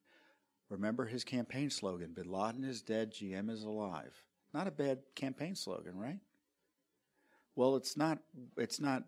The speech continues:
uh, it's, it's, uh, it's undermined a bit when your ambassador's murdered by Al-Qaeda elements and three other innocents. So they lied about it. They said it was a spontaneous demonstration caused by an internet video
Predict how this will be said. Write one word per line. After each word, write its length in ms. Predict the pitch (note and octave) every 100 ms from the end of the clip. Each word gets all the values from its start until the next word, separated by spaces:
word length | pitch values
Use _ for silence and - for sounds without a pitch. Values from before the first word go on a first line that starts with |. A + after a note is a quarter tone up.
| -
uh, 300 | A#2+ A2+ G#2+ G#2+ A2+ - _ _ - -
it's, 440 | - - C#3 B2+ -
it's, 400 | C3+ - - -
uh, 280 | A2+ A2 A2 - _ _ _ _ _ _
it's 220 | C3 -
undermined 440 | D3+ E3+ D3 A2+ G2
a 40 |
bit 240 | F2+ G#2 -
when 420 | A2 G#2 G2+ G2+ G2+ _ _ _ _ _ _ _ _
your 160 | B2+ A2+
ambassador's 600 | G2 B2+ E3 - A2 F#2
murdered 420 | G2 G#2+ A2 G2+
by 160 | G2+ G2+
Al-Qaeda 560 | G2 - F#3 F#3 F2+
elements 600 | F2 F2+ D#2 A#1 - - - _ _ _ _ _ _ -
and 120 | G2+
three 220 | B2+ B2+
other 260 | D3 D3 F#2+
innocents. 540 | F2+ - C2 - - - _ _ _ _ _ _ _ _ _ _ _
So 160 | - E3
they 100 | F3+
lied 240 | F#3 E3+
about 240 | F2+ C2+
it. 120 | C#2+ -
They 80 | A#2
said 180 | -
it 80 | A#2
was 140 | A2+ A2
a 60 |
spontaneous 600 | - A#2 G#2+ C3 D#3+ D3
demonstration 600 | - C3+ B2+ C3+ B2+ - A#2+
caused 300 | B2 A#2+ A2
by 120 | G#2+
an 80 | G#2+
internet 360 | F#3 E3+ D#3
video 460 | B2 C3+ B2+ B2